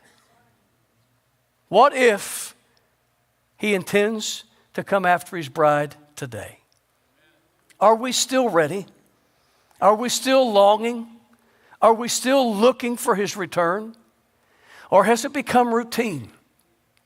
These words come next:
"I'm a good person. I do better than most people I know. I do this, I do that." But you see, it gets to this place where it's hollow,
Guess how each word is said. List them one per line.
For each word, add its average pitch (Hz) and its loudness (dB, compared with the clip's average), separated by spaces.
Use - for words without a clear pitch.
"I'm 156 0
a 165 -2
good 190 -4
person. 226 -2
I 143 2
do 165 -4
better 190 2
than 196 -2
most 208 -2
people 233 0
I 240 4
know. 185 -2
I 151 2
do 175 -4
this, 208 0
I 160 2
do 196 -6
that." 214 2
But 156 -6
you 208 -6
see, 214 -2
it 202 -2
gets 233 -2
to 240 -4
this 208 -6
place 214 -2
where 185 -4
it's 170 -8
hollow, 170 -4